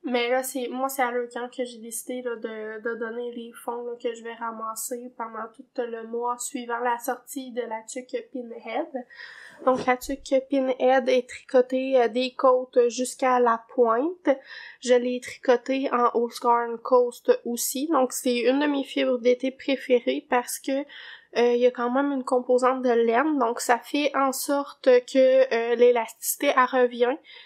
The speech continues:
Euh, comparé à une fibre que c'est juste, euh, par exemple, là, euh, juste du coton, ça, ça s'étirerait pas, euh, pardon, de la même façon.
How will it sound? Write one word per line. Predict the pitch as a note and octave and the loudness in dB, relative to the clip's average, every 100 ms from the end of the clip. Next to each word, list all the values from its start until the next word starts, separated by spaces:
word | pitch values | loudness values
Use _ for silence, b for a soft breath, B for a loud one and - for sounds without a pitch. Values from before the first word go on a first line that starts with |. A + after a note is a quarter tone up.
| B B A#3 | B B 0
Euh, | A#3 A3+ A3 | 2 2 0
comparé | - B3 B3 A#3 C4+ C#4 | 0 2 2 0 0 2
à | A#3 A3+ | 4 2
une | B3 B3 | 0 -2
fibre | - C#4+ C#4 B3+ | -4 -4 -4 -2
que | C4 | 0
c'est | B3 C4 A#3+ | 0 0 -4
juste, | A3 A#3+ C4 - - | -2 -2 -2 -2 0
euh, | A3+ A3 A3 A3 A3+ A3 - | 0 0 -4 -4 -4 -4 -4
par | - G#3+ | -4 -4
exemple, | A3 - B3 C4 - | -2 0 0 0 0
là, | B3 B3 B3 _ _ _ _ b b b b | 2 2 -2 _ _ _ _ b b b b
euh, | C#4 A#3 | 2 2
juste | C4 A#3 | 2 -4
du | - | 0
coton, | B3 B3 C4 C#4+ | 2 2 -2 -2
ça, | - A#3 A3+ A3 | 2 2 2 -2
ça | - A#3+ | 2 0
s'étirerait | - B3 - C#4+ B3+ B3 A3+ | 0 -8 -4 -2 0 0 0
pas, | A3+ B3+ C4 B3+ G#3+ G3+ - | 4 4 6 4 4 2 0
euh, | B3+ _ _ _ _ _ _ _ _ | -4 _ _ _ _ _ _ _ _
pardon, | - A3+ A3 A#3 - | -6 -2 -2 -2 0
de | B3+ | 2
la | A#3+ A#3+ | 4 2
même | A3+ A3+ | -2 -6
façon. | G#3+ G#3+ - C#4 | -6 -4 -2 -2